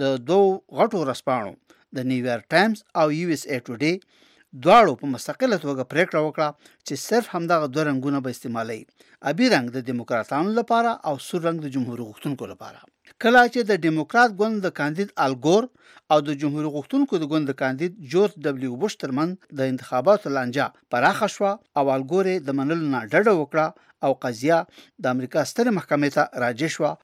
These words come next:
نو نورو امریکایي ورځپاڼو او تلویزیون شبکو هم دغه دوه رنګونه غوره کړل. که د مثال په توګه د تکساس ایالت ته وکتل شي، نو په تخنیکي اصطلاح د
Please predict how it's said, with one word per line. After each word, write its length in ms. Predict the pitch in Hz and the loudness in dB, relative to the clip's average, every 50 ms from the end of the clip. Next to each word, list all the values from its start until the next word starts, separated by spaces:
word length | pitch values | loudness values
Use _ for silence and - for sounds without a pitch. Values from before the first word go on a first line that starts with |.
| - 139 | -4 -2
نو 120 | 139 139 143 160 | 0 0 2 4
نورو 260 | 202 220 226 220 220 165 147 | 4 6 6 6 4 2 0
امریکایي 360 | 139 135 131 - - 139 139 | 0 0 -4 -2 0 0 0
ورځپاڼو 540 | 135 127 120 113 - - 147 175 226 254 262 247 247 | 2 0 -2 -4 -2 2 4 6 6 6 6 4 2
او 100 | 240 - - | 0 0 -2
تلویزیون 400 | 202 185 160 156 143 139 156 160 147 - | -4 -4 -2 -4 -4 -4 -4 -4 -4 -4
شبکو 400 | 151 127 120 117 - 135 117 104 | -4 -4 -4 -6 -4 -6 -4 -2
هم 120 | 123 139 160 160 _ - - _ _ - - | 0 -2 -2 -2 _ -18 -20 _ _ -4 -2
دغه 180 | 135 120 113 107 | -2 -2 -2 -2
دوه 140 | 120 131 120 117 | -2 -2 -2 0
رنګونه 340 | 113 113 107 117 113 113 110 120 - - 123 | -4 -8 -8 -8 -6 -6 -8 -8 -10 -8 -2
غوره 220 | 120 139 117 101 - - | -2 0 -2 -2 -4 -10
کړل. 240 | 117 110 113 127 _ _ _ _ _ - | -12 -12 -12 -12 _ _ _ _ _ -4
که 80 | - 185 160 170 | -4 0 2 4
د 20 | 165 160 - - _ _ - 202 185 | 4 4 2 -2 _ _ -6 -4 -4
مثال 280 | 160 - 220 247 294 285 285 | -2 2 6 6 6 6 6
په 140 | - 208 - | 0 -2 0
توګه 200 | 233 226 220 226 220 190 | 0 0 2 2 0 0
د 100 | 196 170 165 | -2 -4 -4
تکساس 400 | 156 143 - - 226 233 214 - - - | -8 -6 0 2 2 2 2 -2 -4 0
ایالت 280 | 170 160 175 180 170 - | 2 2 2 2 -2 -2
ته 100 | 170 151 | -2 -2
وکتل 360 | 190 208 - 202 - 196 170 151 - - | -2 0 0 -2 0 0 -6 -6 -6 -8
شي، 140 | 185 180 190 - _ _ - - - 151 | -8 -8 -8 -10 _ _ -20 -12 -4 -4
نو 140 | 147 135 | -4 -2
په 140 | 156 135 - 139 | -2 -4 -4 -6
تخنیکي 420 | 127 - 135 139 131 - - 269 262 | -6 -4 -4 -4 -4 0 2 0 0
اصطلاح 580 | - - - 202 190 196 196 202 214 _ - - - - _ _ - 147 | 0 0 0 2 4 4 4 2 0 _ -20 -20 -20 -20 _ _ -8 -6
د 100 | 131 | -6